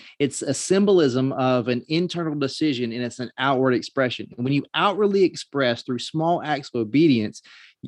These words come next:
you know, that you are dying to yourself and you are giving your life to Christ, God's looking at you and he's saying, Sister,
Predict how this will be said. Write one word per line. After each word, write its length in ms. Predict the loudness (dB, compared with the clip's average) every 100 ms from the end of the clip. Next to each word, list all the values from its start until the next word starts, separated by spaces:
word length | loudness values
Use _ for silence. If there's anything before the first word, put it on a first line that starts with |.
| -18 _ -4
you 140 | 2
know, 220 | 2 2 -4
that 320 | -2 0 -2 _ _ _ -14
you 320 | -2 0 4
are 80 | 2
dying 500 | 2 -2 -2 -2 -4
to 140 | -6 -2
yourself 600 | -2 -4 -4 -2 -2 -6
and 200 | -6 -2
you 240 | 0 0
are 40 | 0
giving 380 | 0 0 0 -2
your 120 | -4
life 260 | -4 -6
to 100 | -8
Christ, 540 | -14 -6 -2 -2 -4 -16 _ -20 _ _ _ _ _ _ _ _ -16
God's 360 | -4 0 0 2
looking 320 | 0 0 -2
at 100 | -2
you 380 | -2 0 0 -2
and 80 | -2
he's 160 | -2 -2
saying, 300 | -2 -2 -4
Sister, 680 | -2 0 0 0 0 0